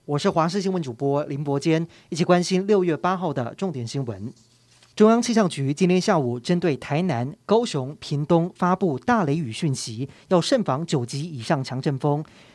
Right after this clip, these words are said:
台南有一间茶饮店的塑胶布帘被强风吹破，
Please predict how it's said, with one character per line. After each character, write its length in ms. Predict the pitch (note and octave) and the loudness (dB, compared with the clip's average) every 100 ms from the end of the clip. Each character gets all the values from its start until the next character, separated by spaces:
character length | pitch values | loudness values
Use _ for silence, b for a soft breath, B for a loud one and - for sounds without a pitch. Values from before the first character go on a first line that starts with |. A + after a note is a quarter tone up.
| _ | _
台 160 | F#3+ | 0
南 200 | G#3+ G#3 | 2 0
有 120 | E3 E3+ | 2 0
一 60 | |
间 240 | F3+ F3+ F#3 | 2 0 0
茶 220 | - G3 | -4 -2
饮 180 | D#3 B2 | -2 0
店 140 | D#3 | 0
的 120 | C3+ | 0
塑 220 | C3 F3+ | -4 -4
胶 140 | D#3+ E3 | -2 -2
布 180 | B3 F3 | -2 -2
帘 240 | B2 C3 | -2 -2
被 160 | F3 C3+ | -2 -2
强 180 | C3 | -6
风 160 | C3+ D#3 | -4 -4
吹 240 | D#3+ G3+ | -2 -2
破， 300 | G3 G#3+ B2 | 0 0 0